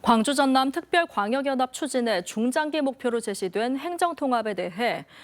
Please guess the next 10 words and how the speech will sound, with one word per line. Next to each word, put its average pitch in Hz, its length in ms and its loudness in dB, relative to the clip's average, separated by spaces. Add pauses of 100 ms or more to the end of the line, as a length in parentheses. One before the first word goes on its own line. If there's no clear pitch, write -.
(140)
광주 254 260 2
시민 311 300 -2
다수가 240 520 0
긍정적인 311 760 -2
반응을 240 360 -2
보인 208 360 -4
것으로 190 380 -2
조사됐습니다. 196 920 -4 (680)
광주광역시의회가 269 1080 0
의뢰해 220 600 -2